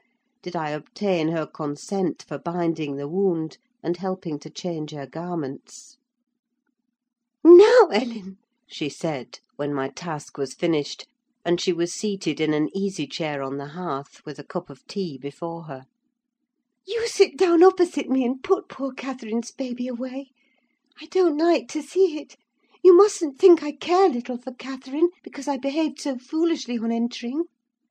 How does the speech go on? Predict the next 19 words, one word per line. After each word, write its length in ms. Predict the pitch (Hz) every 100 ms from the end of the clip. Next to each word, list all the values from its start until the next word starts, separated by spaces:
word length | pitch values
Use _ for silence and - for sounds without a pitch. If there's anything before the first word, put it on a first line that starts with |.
| _ 269
I've 320 | 302 254 -
cried 400 | 262 262 254 -
too, 460 | - 311 302 247 - _ -
bitterly. 680 | 330 - 262 240 247 247 - _ _ _ _
Yes, 520 | - 302 320 269 - - _ _
more 240 | 294 381 381
than 160 | 311
any 180 | 349 339
one 220 | 277 277
else 300 | 311 311 269
has 200 | 285 277
reason 460 | 240 302 349 285 262
to 160 | 262
cry. 500 | 262 - 262 262 262 - _ _ _ _ _ -
We 140 | 320
parted 540 | - 330 370 392 320
unreconciled, 1080 | 285 285 240 302 330 269 262 - 240 247 247
you 80 | 262
remember, 600 | 247 262 262 262 269